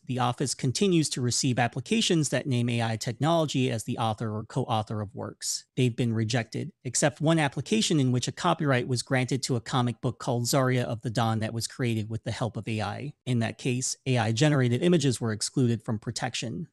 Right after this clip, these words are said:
In the United States, copyright laws don't protect works solely created by machines.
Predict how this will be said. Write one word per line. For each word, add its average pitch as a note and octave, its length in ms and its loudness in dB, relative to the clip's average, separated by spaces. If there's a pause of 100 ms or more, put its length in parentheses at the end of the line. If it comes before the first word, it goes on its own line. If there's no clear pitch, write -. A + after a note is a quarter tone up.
In B2+ 120 0
the A#2 80 2
United A2 420 0
States, F3+ 560 2
copyright D#3 500 2
laws A#2 300 -2
don't C3 220 -4
protect B2+ 400 -4
works A2+ 240 -4
solely C3 340 2
created A2+ 460 0
by G#2+ 140 0
machines. C3+ 720 -4